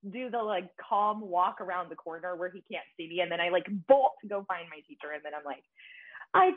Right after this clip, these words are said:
cut him. Like, he's bleeding out. It's so scary." So here comes my teacher, like, puts a little bit of styptic powder. And then he's like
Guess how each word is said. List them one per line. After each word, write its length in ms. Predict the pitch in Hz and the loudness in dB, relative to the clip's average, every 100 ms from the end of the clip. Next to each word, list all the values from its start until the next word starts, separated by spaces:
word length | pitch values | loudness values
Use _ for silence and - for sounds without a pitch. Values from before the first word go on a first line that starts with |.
| - | 2
cut 260 | 330 392 - - | 4 4 2 -8
him. 420 | - 190 196 180 185 | -6 -4 -4 -6 -6
Like, 180 | 160 143 | -8 -2
he's 200 | 170 - 247 | 0 0 -4
bleeding 580 | 196 285 392 415 392 370 | -8 0 4 4 2 0
out. 540 | 370 381 359 359 392 370 | 0 2 2 2 2 0
It's 180 | 320 - _ _ | -10 -16 _ _
so 220 | 330 392 370 359 _ | -6 -6 -6 -14 _
scary." 560 | 359 339 339 330 330 - _ _ _ | -8 -6 -6 -8 -14 -20 _ _ _
So 80 | 240 | -20
here 220 | 226 240 - | -14 -14 -14
comes 160 | 247 269 | -16 -16
my 140 | 247 233 | -16 -12
teacher, 400 | 214 208 202 196 | -10 -2 4 4
like, 160 | 175 180 | 4 0
puts 160 | 208 - | -4 0
a 20 | |
little 200 | 190 190 | 2 4
bit 100 | 180 | 4
of 80 | 180 | 2
styptic 360 | - 170 165 - | 4 4 4 4
powder. 400 | 175 151 160 160 | 4 6 6 6
And 160 | 165 | 6
then 80 | 196 | 4
he's 180 | 208 202 | -2 0
like 220 | 196 190 | 2 2